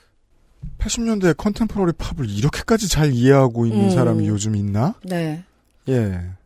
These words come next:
Speaker 1: 어, 오열의 그때 그 소나기처럼을 들으셨습니다. 고등학교 음악 선생님 출신의
Speaker 2: 맞습니다.
Speaker 1: 아티스트입니다.
Speaker 2: 네. 사실 제가 오열 씨를 만난 좀 계기가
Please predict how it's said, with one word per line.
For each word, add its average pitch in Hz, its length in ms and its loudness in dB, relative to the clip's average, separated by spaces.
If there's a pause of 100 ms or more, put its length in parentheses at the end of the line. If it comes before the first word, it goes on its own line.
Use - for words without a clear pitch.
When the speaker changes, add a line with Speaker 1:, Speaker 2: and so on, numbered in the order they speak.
(760)
Speaker 1:
어, 139 440 -10
오열의 156 500 6
그때 175 340 2
그 165 120 4
소나기처럼을 147 1040 0
들으셨습니다. 87 1300 -6
고등학교 143 760 -2
음악 139 240 0
선생님 147 460 0
출신의 - 400 -8 (500)
Speaker 2:
맞습니다. 160 1000 4
Speaker 1:
아티스트입니다. - 840 -6
Speaker 2:
네. 170 420 2
사실 233 440 -2 (520)
제가 233 540 6
오열 208 360 2
씨를 208 360 2
만난 160 540 0 (1200)
좀 165 520 0
계기가 202 380 4